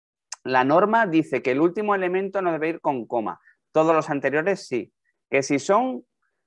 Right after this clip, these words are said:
campos, los campos, usuario, clave, vídeos y credenciales, van a ir entrecomillados. Y que los valores solamente se entrecomillarán si son cadenas de texto. Si son enteros, flotantes,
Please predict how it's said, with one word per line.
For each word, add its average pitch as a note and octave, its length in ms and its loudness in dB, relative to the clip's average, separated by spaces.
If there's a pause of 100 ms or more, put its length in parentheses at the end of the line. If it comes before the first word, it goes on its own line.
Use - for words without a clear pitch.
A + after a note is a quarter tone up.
(120)
campos, A3 520 2
los D3 180 2
campos, G#3 680 -2
usuario, C#3+ 500 0
clave, C#3+ 300 2
vídeos C#3 240 -4
y A#2+ 40 -16
credenciales, B2+ 400 0
van F3 160 2
a F3+ 40 4
ir G3 80 0
entrecomillados. B2 1000 -2 (760)
Y E3 120 4
que C3+ 140 2
los A2+ 180 2
valores E3+ 760 0
solamente F3+ 600 0
se D#3+ 120 -4
entrecomillarán E3+ 960 0
si C3+ 160 -10
son D#3 240 -4
cadenas C3 400 0
de A#2+ 100 -4
texto. A2+ 520 -4
Si A#2+ 180 -2
son D#3 340 -2
enteros, D3+ 840 2
flotantes, D#3 1040 -2